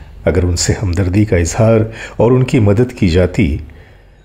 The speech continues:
तो कम से कम वो इलाज के बिना तो नहीं मरते।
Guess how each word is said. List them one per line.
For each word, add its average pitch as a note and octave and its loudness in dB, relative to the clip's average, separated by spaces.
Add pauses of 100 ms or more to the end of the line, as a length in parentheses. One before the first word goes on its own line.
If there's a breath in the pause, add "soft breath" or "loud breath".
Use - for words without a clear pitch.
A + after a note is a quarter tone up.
(120)
तो - 0
कम B2 0
से A#2+ -2
कम A2 0
वो G2 2
इलाज F2 2
के - -2
बिना F2+ 0
तो - -6
नहीं D2+ -6
मरते। - -12